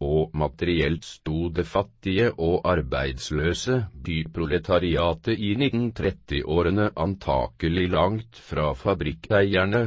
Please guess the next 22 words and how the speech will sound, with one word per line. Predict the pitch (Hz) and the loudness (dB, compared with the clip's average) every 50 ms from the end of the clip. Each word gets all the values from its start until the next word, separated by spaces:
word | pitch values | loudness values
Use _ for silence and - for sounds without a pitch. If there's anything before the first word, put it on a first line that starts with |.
| 110 | -2
slik | 95 - - 80 82 87 98 113 113 - 113 | -4 -6 -6 -4 -2 -2 -2 -2 -4 -4 -2
mange | 113 117 113 107 92 82 80 101 110 110 - | 0 2 2 2 2 2 2 2 0 0 0
innvandrergrupper | - 113 113 101 80 73 78 76 76 80 78 82 95 104 101 92 92 87 98 110 107 - - 104 98 - | 0 0 2 2 2 2 2 0 2 0 0 2 2 2 0 0 -2 -2 0 -2 0 2 2 2 2 0
i | - 80 80 90 | 0 -2 -2 -2
dag | 78 76 71 71 76 80 92 87 | 0 2 2 4 4 2 0 -2
står | - - - - - 73 69 76 80 | -6 -10 -10 -6 -4 -2 0 0 0
langt | 82 82 80 76 80 87 95 98 92 - | 2 2 4 4 4 4 2 -2 -4 -4
fra | - - 101 98 95 | 0 2 4 4 4
nordmenn | 87 80 80 80 80 78 78 78 85 95 101 104 104 95 | 4 4 2 2 2 2 2 2 4 4 4 2 -2 -6
flest. | - - 98 110 127 123 - - - - - - _ _ _ _ _ _ - | -4 0 2 2 2 0 -2 -12 -16 -20 -20 -20 _ _ _ _ _ _ 0
Men | 76 80 92 107 107 98 - | 2 2 2 2 0 -4 -6
ideen | - 117 120 104 82 87 80 78 78 85 101 98 98 | -6 -6 -4 0 2 4 4 4 4 4 4 2 0
om | - - 87 78 78 - | 0 0 0 0 0 -2
nasjonalt | - 82 87 95 - - 101 98 95 76 67 73 82 95 107 - - | 0 0 -2 0 0 0 -2 0 0 2 2 2 2 2 0 -4 -8
fellesskap | - - 87 67 65 71 78 - - 113 107 110 117 117 - - | -6 -4 -4 -2 -2 -4 -6 -2 2 4 4 4 4 2 -2 -8
basert | 80 82 92 95 92 - - - 76 76 87 98 - - | -2 0 0 0 0 -2 -2 0 2 2 2 2 0 0
på | - 87 87 | 2 4 4
religion | 85 87 90 90 90 80 90 87 85 82 80 82 95 101 101 87 82 | 6 4 4 2 2 0 0 2 2 2 4 2 2 2 0 -2 -4
og | - - - 80 82 | -6 -4 -4 -4 -4
språk | - - - - - 80 73 80 85 92 101 98 - - - | -4 -6 -12 -10 -6 -2 0 2 2 2 2 0 -4 -10 -8
var | 69 69 85 82 87 95 101 104 | -4 0 2 2 2 2 0 -2
likevel | 117 131 127 98 - - 135 120 92 90 95 110 113 | -2 -2 -2 -2 0 0 0 2 4 4 4 4 2